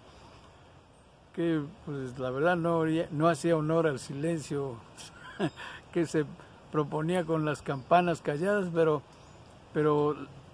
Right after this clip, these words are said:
se oía a gran distancia, a kilómetros. La gente concurría a misa o a la iglesia cuando se llamaba con la matraca.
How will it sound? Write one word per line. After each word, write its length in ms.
se 160
oía 720
a 60
gran 480
distancia, 560
a 60
kilómetros. 720
La 100
gente 280
concurría 1000
a 640
misa 400
o 120
a 120
la 140
iglesia 340
cuando 260
se 100
llamaba 500
con 160
la 60
matraca. 580